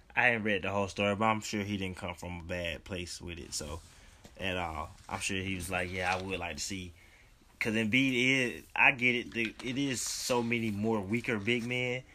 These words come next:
that you do want Embiid in the post a little more. I just feel like it get overstated, and people,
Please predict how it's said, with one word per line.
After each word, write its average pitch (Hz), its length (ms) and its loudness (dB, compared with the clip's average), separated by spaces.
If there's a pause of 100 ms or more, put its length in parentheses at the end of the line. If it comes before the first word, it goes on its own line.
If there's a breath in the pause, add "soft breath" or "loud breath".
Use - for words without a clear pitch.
(240 loud breath)
that 104 220 -2
you 113 80 2
do 117 260 0
want 110 440 0
Embiid 110 460 0
in 104 120 0
the 104 80 0
post 110 380 -2
a 101 100 -2
little 113 320 2
more. 123 340 -2 (320 loud breath)
I 120 80 4
just 110 200 -2
feel 110 100 -2
like 101 120 2
it 110 120 2
get 95 180 0
overstated, 95 580 2
and 92 120 -2
people, 95 440 -4